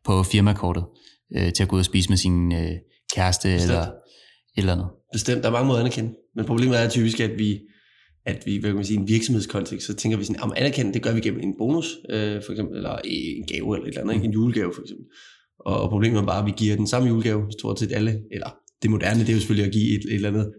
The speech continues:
Speaker 2: "Uh, nu har du fem valgmuligheder, som du kan gå ind og vælge," ikke?
Speaker 1: Ja, på julegave, øh,
Speaker 2: Men der er ikke rigtig
Speaker 1: punktum D K.
Speaker 2: nogen, der føler, at det er en, det er en personlig gave alligevel, de får.
Speaker 1: Nej, fordi det er netop det der med at føle sig set.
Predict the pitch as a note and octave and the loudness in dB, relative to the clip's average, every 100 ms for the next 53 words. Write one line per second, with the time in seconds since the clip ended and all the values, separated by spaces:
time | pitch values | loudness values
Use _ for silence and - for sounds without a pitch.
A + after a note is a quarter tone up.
0 | - G#2+ A2 G#2+ A2 A2 G#2 C#3 G#2+ A2+ | -2 2 2 2 2 0 0 0 2 2
1 | A2+ G#2+ G2+ G2 - G#2 G#2 G#2+ G#2+ G2+ | 4 2 0 -4 -2 0 0 0 0 0
2 | A2 C3+ - B2+ A2 G#2 A2 A2 A2+ G#2+ | 0 0 0 0 2 4 4 4 4 4
3 | G#2 G#2 G2 G2 G2 A2 A2 A2 A2 A#2 | 2 2 2 2 0 2 4 4 4 4
4 | A2+ A2+ A#2 - A2 A2 A2 G#2 G2+ - | 4 4 2 2 0 2 2 2 -2 -10
5 | - G#2+ G2+ G2+ G#2 - A2 G2+ - D#2 | -6 -2 0 0 -2 0 0 0 0 -2
6 | G2+ G#2 G#2 F#2+ - G#2 - - - - | -2 -2 -2 -2 -6 -8 -10 -12 -14 -20
7 | - _ - C3 B2 C3 B2+ B2 B2+ A#2+ | -20 _ -2 0 4 2 4 4 4 4
8 | B2+ A#2+ A#2 A#2+ G#2+ G#2+ - - | 4 4 4 4 4 4 2 0